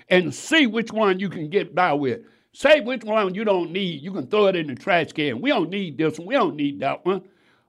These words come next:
Oh, you can't do it. And then if you say, "Wait a minute, I'm loving my neighbor as myself," when you don't have forgiveness, when you're not willing to walk in unforgiveness,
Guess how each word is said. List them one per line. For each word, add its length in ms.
Oh, 920
you 180
can't 340
do 260
it. 100
And 220
then 380
if 220
you 120
say, 460
"Wait 320
a 60
minute, 460
I'm 180
loving 340
my 160
neighbor 380
as 400
myself," 760
when 180
you 160
don't 220
have 280
forgiveness, 600
when 240
you're 380
not 380
willing 580
to 100
walk 440
in 120
unforgiveness, 1040